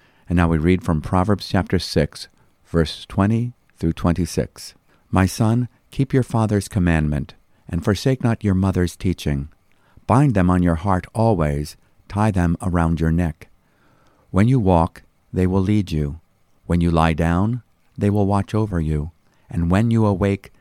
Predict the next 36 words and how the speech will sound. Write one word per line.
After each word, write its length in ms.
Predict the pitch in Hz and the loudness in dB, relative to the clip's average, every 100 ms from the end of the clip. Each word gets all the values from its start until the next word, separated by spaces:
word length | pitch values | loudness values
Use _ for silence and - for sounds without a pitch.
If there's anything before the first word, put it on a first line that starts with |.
| _ - | _ -6
they 160 | 85 90 | 0 2
will 180 | 90 | 2
talk 380 | - 85 87 - | 0 0 -2 -2
with 160 | 78 78 | -6 -2
you. 280 | 73 71 82 _ _ _ _ _ _ - | -2 -4 -8 _ _ _ _ _ _ 0
For 120 | 101 | 0
the 60 | |
commandment 640 | 101 104 113 120 92 80 - | 2 2 2 2 2 0 -2
is 180 | 101 92 | -4 -2
a 80 | 87 | 0
lamp, 360 | 107 104 85 - _ _ - | 0 -2 -6 -12 _ _ -4
and 100 | 92 | -2
the 60 | |
teaching 480 | 90 - 127 - 82 - | -2 -2 -2 0 -2 -2
a 80 | 101 | -2
light, 460 | 101 101 78 - _ _ _ _ _ - | 0 0 -4 -10 _ _ _ _ _ -4
and 140 | 98 | 2
the 80 | 95 | 4
reproofs 600 | 98 - 143 120 - - | 4 2 2 2 -2 -6
of 120 | 87 | -2
discipline 580 | 127 135 104 - 78 76 - | -2 -2 -4 -2 -2 -4 -6
are 140 | - 92 | -4 0
the 100 | 87 | 0
way 200 | 98 92 | 0 0
of 160 | 80 | 0
life, 420 | 95 98 76 - - _ _ _ - | -2 -2 -2 -8 -20 _ _ _ -14
to 100 | - | -2
preserve 520 | 98 85 95 113 80 | 2 4 4 4 2
you 260 | 80 82 80 | 0 0 -2
from 300 | - 82 80 | -2 0 0
the 200 | 85 92 | -2 -2
evil 260 | 90 85 | -2 -2
woman, 440 | 80 92 78 73 85 _ _ _ _ | 0 -2 -2 -4 -10 _ _ _ _
from 180 | - 87 | -2 0
the 100 | 82 | 0
smooth 480 | - 101 101 95 | -2 2 2 2